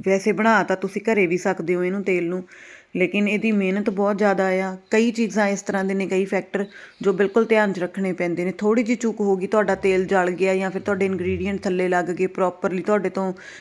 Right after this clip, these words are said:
ਉਹਦੀ ਪ੍ਰੋਸੈਸਿੰਗ ਨਹੀਂ ਹੋ ਪਾਈ, ਤਾਂ ਤੇਲ ਦਾ ਤੁਹਾਡਾ, ਅ, ਉਹ ਰਿਜ਼ਲਟ ਨਹੀਂ ਆ ਪਾਉਣਾ ਜਿਹੜਾ ਕਿ ਇੱਕ, ਜਿੱਦਾਂ ਹੁਣ ਅਸੀਂ ਤਾਂ ਐਕਸਪਰਟ ਹਾਂ ਨਾ, ਅਸੀਂ ਤਾਂ ਪਿਛਲੇ ਦਸ ਸਾਲ ਤੋਂ ਇਹ ਤੇਲ ਬਣਾ ਕੇ ਸੇਲ ਕਰ ਰਹੇ ਹਾਂ,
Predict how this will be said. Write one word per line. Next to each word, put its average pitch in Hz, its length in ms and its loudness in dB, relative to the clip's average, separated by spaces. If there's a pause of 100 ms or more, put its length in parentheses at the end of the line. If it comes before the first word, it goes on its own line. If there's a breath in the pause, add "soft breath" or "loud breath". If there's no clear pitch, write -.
(140 loud breath)
ਉਹਦੀ 196 200 0
ਪ੍ਰੋਸੈਸਿੰਗ 202 720 0
ਨਹੀਂ 208 140 4
ਹੋ 196 160 2
ਪਾਈ, 190 220 2
ਤਾਂ 190 140 -2
ਤੇਲ 185 320 2
ਦਾ 180 240 0
ਤੁਹਾਡਾ, 185 560 -2 (480)
ਅ, 175 180 0
ਉਹ 202 200 4
ਰਿਜ਼ਲਟ 190 360 2
ਨਹੀਂ 202 180 0
ਆ 180 140 2
ਪਾਉਣਾ 180 400 -4
ਜਿਹੜਾ 185 260 0
ਕਿ 202 180 0
ਇੱਕ, 190 260 -2 (400 loud breath)
ਜਿੱਦਾਂ 180 240 0
ਹੁਣ 190 200 0
ਅਸੀਂ 185 180 -4
ਤਾਂ 202 100 0
ਐਕਸਪਰਟ 185 520 0
ਹਾਂ 190 120 0
ਨਾ, 196 120 0
ਅਸੀਂ 202 160 -6
ਤਾਂ 196 120 -2
ਪਿਛਲੇ 190 320 -2
ਦਸ 180 260 -2
ਸਾਲ 180 160 0
ਤੋਂ 185 140 -4
ਇਹ 202 60 0
ਤੇਲ 180 240 -4
ਬਣਾ 196 220 -4
ਕੇ 180 140 -6
ਸੇਲ 180 280 -2
ਕਰ 170 180 -2
ਰਹੇ 156 260 -2
ਹਾਂ, 165 80 -4